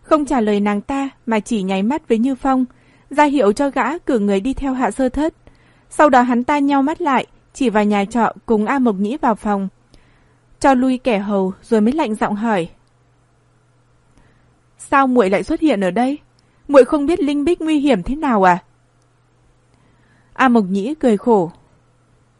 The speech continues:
"Ca, huynh không muốn gặp muội à?" Đông Phương Thanh Huyền cau mày rồi thở dài. "Ta chỉ lo lắng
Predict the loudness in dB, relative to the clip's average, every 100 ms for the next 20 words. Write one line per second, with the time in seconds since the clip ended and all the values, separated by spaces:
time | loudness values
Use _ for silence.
0 | _ _ _ _ _ _ -4 -2 -2 -8
1 | _ _ _ _ -4 -2 0 0 2 2
2 | 0 0 2 2 2 -2 -4 _ _ _
3 | _ _ _ _ _ _ _ _ _ _
4 | _ _ _ _ _ _ _ 0 2 0
5 | -2 -2 0 0 -2 -6 -10 _ 2 2
6 | 2 -2 -4 -2 -4 -2 -4 -4 -4 -4
7 | -6 -12 _ _ _ _ _ _ _ _
8 | _ _ _ _ _ _ _ _ _ 0
9 | 0 0 -4 -2 -2 0 0 -2